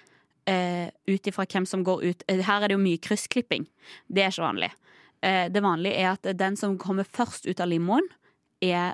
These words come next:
den som blir dumpa. Og det er noe spenning knyttet til det også, fordi det er sånn der, «Å nei, skal du bli dumpa nå? Vi vet, du vet ikke.» Eh, men her er det sånn kryssklipp,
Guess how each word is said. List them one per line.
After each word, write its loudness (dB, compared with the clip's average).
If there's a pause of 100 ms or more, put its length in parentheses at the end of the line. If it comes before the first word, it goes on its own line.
den -2
som -4
blir 0
dumpa. -2 (400)
Og 4
det 6
er 6
noe 4
spenning 2
knyttet 0
til 0
det 2
også, 2
fordi 0
det 0
er 0
sånn 2
der, 2 (160)
«Å 6
nei, 6
skal 0
du 4
bli 0
dumpa 0
nå? 2
Vi 4 (100)
vet, -4
du 0
vet -2
ikke.» -4 (640)
Eh, 2
men 4
her 4
er 4
det 2
sånn 2
kryssklipp, -2